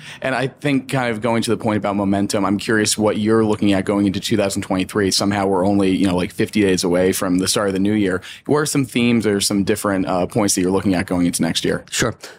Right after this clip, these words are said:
Speaker 2: Well, uh, first of all, we've started working with some of the really large health systems here in the U S.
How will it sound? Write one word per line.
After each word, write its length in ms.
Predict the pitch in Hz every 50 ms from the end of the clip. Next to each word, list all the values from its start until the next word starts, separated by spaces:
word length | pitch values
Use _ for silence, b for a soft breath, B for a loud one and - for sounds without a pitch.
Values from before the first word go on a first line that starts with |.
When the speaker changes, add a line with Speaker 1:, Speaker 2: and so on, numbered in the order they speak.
| B _ -
Speaker 2:
Well, 280 | 123 123 123 - _ _ _ _ -
uh, 180 | 123 113 113 123 -
first 240 | - - 156 151 -
of 60 | 147
all, 140 | 135 120 110
we've 140 | 113 131 127
started 260 | - - 139 123 120
working 260 | 113 117 113 - 110
with 100 | 107 101
some 140 | - - 104
of 60 | 98
the 80 | 92 92
really 240 | 92 98 92 92 87
large 260 | 85 82 78 73 -
health 160 | 82 78 -
systems 340 | - 80 78 - 76 71 -
here 100 | - 76
in 120 | 67 67
the 60 | 73 78
U 140 | 78 69
S. 220 | - - - -